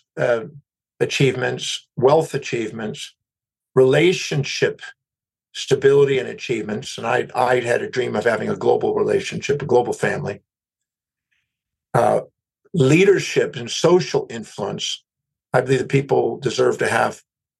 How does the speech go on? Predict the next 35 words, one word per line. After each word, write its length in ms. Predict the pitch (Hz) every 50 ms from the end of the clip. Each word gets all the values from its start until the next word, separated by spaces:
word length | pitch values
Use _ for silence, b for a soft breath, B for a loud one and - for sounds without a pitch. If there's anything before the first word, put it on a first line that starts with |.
| _ -
not 140 | 131 131
only 160 | 131 127 123 117
a 40 |
meaningful 400 | 113 127 127 123 117 - - 113
relationship, 520 | 113 117 - 185 165 - - 117 107 - -
but 120 | - 123
also 320 | 135 143 143 139 - 131 110
have 140 | 117 113
social 420 | - - 131 123 - - - - 117 -
influence 400 | 127 170 185 - - 110 107 -
and 80 | - 120
leave 80 | 113
a 60 | 107
mark 260 | 107 131 156 190 185 -
in 80 | -
the 80 | - -
world. 300 | - 104 104 - 147 - - _ _ _ _ _ _ _ _ _ _ _ _ _ _ _ _ _ _ _ -
I 60 | 123
wanted 240 | 131 147 147 143 143
people 200 | 143 139 131 127
to 60 | 120
have 160 | 131 131 -
vitality 680 | - 127 131 123 - - 143 147 165 208 190 143 120 113
and 120 | 113 110
health 400 | 107 147 185 190 143 120 120 -
and 80 | 113 107
well-being, 600 | 117 123 - - 139 185 196 - 107 - - - - _ _ _ _ _ _ _ _ _ _ _ _ _ _
and 180 | 123 120 117 113
they're, 480 | 117 120 117 113 117 - - 120 - -
you 80 | 156 139
know, 160 | 113 107 104
be 120 | - 123
attractive 540 | 117 - - - - 127 123 123 - 123 110
and 160 | 120 113 104
fit. 300 | - 180 202 190 190 -